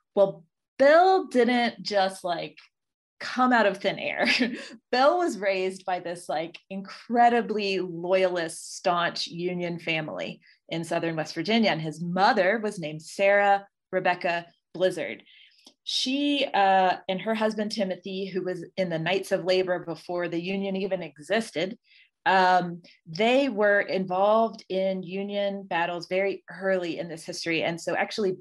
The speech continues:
Bill and the entire family, Sarah, Timothy, and the children were kicked out of, evicted from their coal mine, um, company-owned house in the nineteen oh two strike.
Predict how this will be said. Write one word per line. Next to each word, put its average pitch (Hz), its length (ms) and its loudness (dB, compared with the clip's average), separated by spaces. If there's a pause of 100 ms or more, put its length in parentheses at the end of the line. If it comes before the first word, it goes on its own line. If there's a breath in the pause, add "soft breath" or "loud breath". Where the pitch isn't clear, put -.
Bill 208 400 2
and 170 160 -6
the 180 80 -8
entire 175 300 -4
family, 170 500 -4
Sarah, 170 500 0 (300 loud breath)
Timothy, 170 440 -2
and 160 120 -2
the 143 60 -6
children 175 400 -4
were 160 140 -4
kicked 208 340 -4
out 185 160 4
of, 170 160 -4 (260)
evicted 196 540 -2
from 180 180 -4
their 170 260 -6 (160)
coal 196 180 0
mine, 170 360 -4 (400 soft breath)
um, 160 440 -4 (260)
company-owned 185 640 -2
house 165 600 -2
in 170 200 -10
the 165 60 -8
nineteen 170 360 -6
oh 160 100 -4
two 311 220 0
strike. 160 500 -2